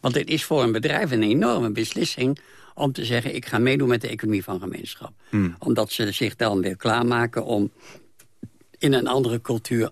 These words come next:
Speaker 1: handel te gaan drijven, economie te gaan doen. En, eh, dat doe je niet zomaar van vandaag op morgen. Daar moet je ook, eh, als het ware,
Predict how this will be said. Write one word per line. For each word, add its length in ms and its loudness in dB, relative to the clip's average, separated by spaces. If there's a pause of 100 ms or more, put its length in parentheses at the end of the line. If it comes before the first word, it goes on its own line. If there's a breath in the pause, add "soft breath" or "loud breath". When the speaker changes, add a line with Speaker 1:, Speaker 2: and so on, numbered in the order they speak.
Speaker 1:
handel 360 0
te 100 -6
gaan 180 -4
drijven, 460 -6 (300)
economie 440 2
te 100 -4
gaan 200 -4
doen. 180 -12 (1200 loud breath)
En, 320 2
eh, 140 -2 (560 loud breath)
dat 200 0
doe 140 4
je 60 4
niet 200 2
zomaar 400 -2
van 160 -6
vandaag 380 -4
op 120 -8
morgen. 440 -4
Daar 120 0
moet 220 4
je 140 -4
ook, 400 -2
eh, 220 -12
als 160 -8
het 120 -6
ware, 520 -2